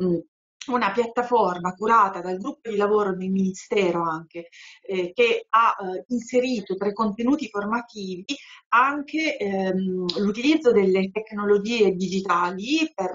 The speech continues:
eh, l-, l'integrazione e, e l'intercultura. Ehm,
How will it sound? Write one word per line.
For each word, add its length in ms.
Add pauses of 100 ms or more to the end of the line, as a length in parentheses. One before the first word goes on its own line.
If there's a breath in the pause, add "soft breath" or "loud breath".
eh, 320
l-, 320
l'integrazione 1120 (320 loud breath)
e, 260
e 280
l'intercultura. 1000 (460 soft breath)
Ehm, 460